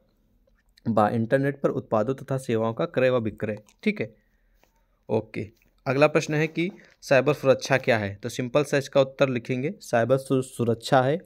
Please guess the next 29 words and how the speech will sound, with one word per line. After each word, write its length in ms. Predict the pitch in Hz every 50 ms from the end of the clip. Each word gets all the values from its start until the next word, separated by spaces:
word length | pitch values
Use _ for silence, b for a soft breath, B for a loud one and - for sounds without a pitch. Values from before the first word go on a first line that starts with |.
| _ -
वो, 420 | - 123 123 131 156 214 - b b b b b b b b b b b b b _ _ -
साइबर 320 | - - 123 120 127 135
सुरक्षा 400 | 135 - 139 127 120 - - 143
मेलवेयर 380 | 135 131 127 127 123 120 127 107
के 120 | - 135
विरुद्ध 300 | 127 117 123 123 120 123
सुरक्षा 360 | 117 - 117 113 - - -
प्रदान 320 | 131 135 135 131 127 131 131
करती 340 | 131 135 123 120 - 131 127
है, 80 | 127 127
साइबर 280 | - 120 113 117 123
सुरक्षा 340 | 117 - 117 113 - - 120
साइबर 320 | 120 - 117 113 117 123
आतंकवादियों 600 | 120 120 120 - 131 117 110 113 113 113 113 113
के 100 | - -
विरुद्ध 200 | 110 110 110 107
सुरक्षा 360 | - - 113 107 107 - 143 135
प्रदान 280 | 135 127 127 127 131
करती 360 | 120 - 127 117 - - 127
है, 80 | 123 120
ठीक 240 | 120 - 175 170 -
है, 100 | 123 123 b b b b
सिस्टम 400 | b - 120 113 - - 127 127 113 - _
को 120 | - 135
साइबर 360 | 135 135 - 117 113 113 127 113
हमले 300 | 107 110 107 113 127 135
से 100 | - 139
बचाती 460 | 131 117 - 120 113 110 - 127 123
है। 120 | 120 120